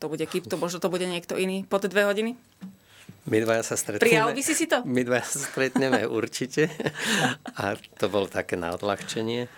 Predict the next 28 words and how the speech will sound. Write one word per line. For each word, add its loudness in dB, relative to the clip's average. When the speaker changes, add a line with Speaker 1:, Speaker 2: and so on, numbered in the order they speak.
Speaker 2:
A 4
ako 2
prijal 4
by -2
som 2
si -2
to, 2
ale 2
ako 2
myslím 2
si, 2
že 2
možno 2
to 2
bude 0
výzva, 0
takýto 0
čas 0
aj 2
pre -2
tých -2
ostatných. -4
Hovorím, 2
ja 2
som 0
to 0
myslel, 0
že -2